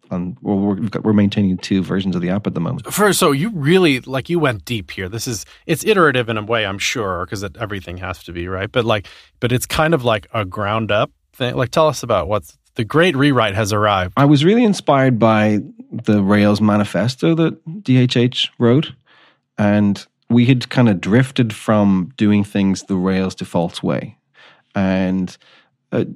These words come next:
Speaker 1: I mean, I just love it when, uh, reading Basecamp posts that just, it, it's all about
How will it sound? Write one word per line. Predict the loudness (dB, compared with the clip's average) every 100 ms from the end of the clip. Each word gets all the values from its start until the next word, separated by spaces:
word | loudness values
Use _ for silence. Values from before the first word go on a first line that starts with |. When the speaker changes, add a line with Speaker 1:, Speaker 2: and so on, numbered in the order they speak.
| -8 0
Speaker 1:
I |
mean, | 4
I | 4
just | 0 2
love | 2 4
it | 2
when, | 2 2 2
uh, | 0
reading | 2 4 4 2 0 -4 _ _ _ _
Basecamp | 0 0 0 0 0 -2 0
posts | 2 0 -4 -10
that | -8 -4
just, | -4 -4 -8
it, | -10 -8
it's | -2
all | 2 2
about | 2 2